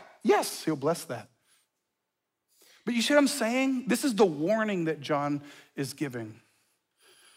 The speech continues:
You gotta abide, and the, how do I abide? You have a "we" that keep you grounded as you watch yourself. But here's what I know.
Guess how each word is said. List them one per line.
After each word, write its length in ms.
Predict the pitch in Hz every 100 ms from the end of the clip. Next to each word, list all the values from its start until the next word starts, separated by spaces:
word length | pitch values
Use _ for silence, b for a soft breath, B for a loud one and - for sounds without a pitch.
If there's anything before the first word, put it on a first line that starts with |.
| b -
You 80 |
gotta 160 | 151 180
abide, 540 | 156 143 147 143 131 139
and 100 | 139
the, 80 | 135 -
how 160 | 156
do 100 | 165
I 140 | 170 151
abide? 340 | 139 139 131
You 100 | 135
have 160 | 156 135
a 60 |
"we" 520 | 117 123 143 127 110 _ b b b b b -
that 120 | 131
keep 240 | - 147
you 80 | 139
grounded 560 | 127 131 139 127 117 107 b b b b b _ _ _ _ _ _ -
as 140 | 127
you 140 | 131 123
watch 260 | 123 107
yourself. 580 | 123 104 107 - - - _ _ _ _ b b b b b
But 100 | 139
here's 180 | 180 185
what 120 | 180
I 60 | 151
know. 280 | 139 110